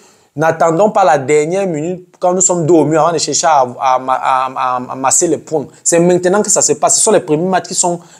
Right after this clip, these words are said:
qui sont, euh, euh, les premiers matchs sont capitaux. Donc, si on échoue, on rate les premiers matchs, ça va être extrêmement difficile. On va se mettre, nous serons sous pression. Faudrait pas qu'à la dernière minute, on a besoin d'un point pour se qualifier. Jusqu'à présent, je n'ai pas encore enlevé, euh, euh,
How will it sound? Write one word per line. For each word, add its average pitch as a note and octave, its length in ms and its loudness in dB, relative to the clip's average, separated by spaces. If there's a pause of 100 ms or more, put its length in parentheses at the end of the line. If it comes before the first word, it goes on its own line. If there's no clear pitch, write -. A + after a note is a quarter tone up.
qui F#3+ 80 -6
sont, F#3 260 2 (100)
euh, C#3+ 200 4 (100)
euh, C3+ 100 -2 (160)
les E3 120 2
premiers F3 260 4
matchs G#3+ 300 0 (260)
sont F3+ 220 -2
capitaux. D#3 640 0
Donc, D3+ 220 0
si - 260 -2
on A3+ 160 2
échoue, G3+ 440 2
on G#3 140 0
rate F#3 200 0
les D3+ 60 0
premiers D3+ 260 -2
matchs, F3 200 -2
ça D#3+ 60 0
va F#3 60 4
être G3 180 -2
extrêmement D#3+ 340 -4
difficile. C#3 460 -4 (280)
On F3+ 180 4
va F#3 220 2
se F3+ 160 0
mettre, E3+ 440 -2 (240)
nous F3+ 120 -4
serons E3+ 240 2
sous C#3 240 -2
pression. C#3+ 440 0 (320)
Faudrait E3 220 2
pas G#3+ 140 0
qu'à G3+ 100 4
la F3+ 100 4
dernière E3 260 0
minute, F3+ 220 -4
on F#3+ 120 -4
a F3 80 2
besoin D3+ 180 -2
d'un F3 220 -4
point E3+ 180 -6
pour D#3+ 100 -12
se D#3+ 120 -8
qualifier. A#2+ 500 -6 (160)
Jusqu'à F3 280 2
présent, D3+ 260 2
je C#3 100 -2
n'ai F#3 80 2
pas F3 160 0
encore C3+ 240 0
enlevé, C#3+ 380 0 (240)
euh, C3 340 -2
euh, A#2+ 40 -10